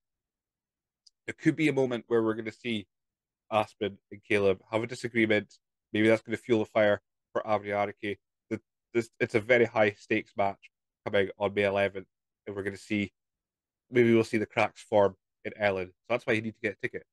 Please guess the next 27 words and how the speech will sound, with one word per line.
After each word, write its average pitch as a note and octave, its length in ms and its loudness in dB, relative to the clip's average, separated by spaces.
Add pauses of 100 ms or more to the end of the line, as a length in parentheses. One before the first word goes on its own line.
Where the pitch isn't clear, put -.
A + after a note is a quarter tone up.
(160)
That's - 160 -6
why A#2+ 120 2
I, A2+ 220 6
I'm A2 160 0
insanely A#2+ 420 -2
jealous A#2+ 420 2
that F2+ 80 -16
you've G2 180 -18
got F#2+ 160 -8
a - 60 -20
ticket - 240 -14
if G2 100 -20
you F#2+ 60 -20
haven't, F#2 280 -6 (220)
if G#2+ 80 -10
you, A2 180 0
if A2 160 -6
you've G2+ 120 -12
got G#2 180 2
one, F2+ 140 -2 (280)
or G#2+ 80 2
if - 120 -4
you're G#2 80 -4
planning G#2 440 0
to G2 60 -20
get G2 180 -2
one. F2+ 140 -12